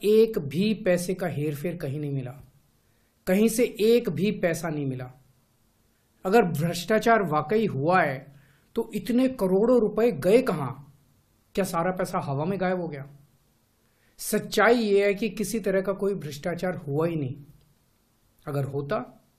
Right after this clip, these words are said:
तो पैसा भी मिलता। ऐसे फर्जी केस में आम आदमी पार्टी के कई नेताओं को इन्होंने अभी तक जेल में रखा हुआ है।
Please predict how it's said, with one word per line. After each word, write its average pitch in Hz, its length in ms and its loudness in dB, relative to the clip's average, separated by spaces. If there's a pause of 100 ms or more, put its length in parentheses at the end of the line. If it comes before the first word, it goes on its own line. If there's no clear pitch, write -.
(300)
तो 143 60 -4
पैसा 131 320 -6
भी 170 120 -6
मिलता। 160 320 -10 (1300)
ऐसे 220 360 2
फर्जी 220 440 2
केस 214 340 4
में 226 240 0
आम 208 240 4
आदमी 208 240 0
पार्टी 180 320 0
के 220 160 -2 (140)
कई 247 180 6
नेताओं 185 380 2
को 143 200 -6 (380)
इन्होंने 196 260 2
अभी 190 140 0
तक 190 140 -2
जेल 160 240 0
में 170 120 -6
रखा 143 240 -10
हुआ 139 160 -8
है। - 120 -20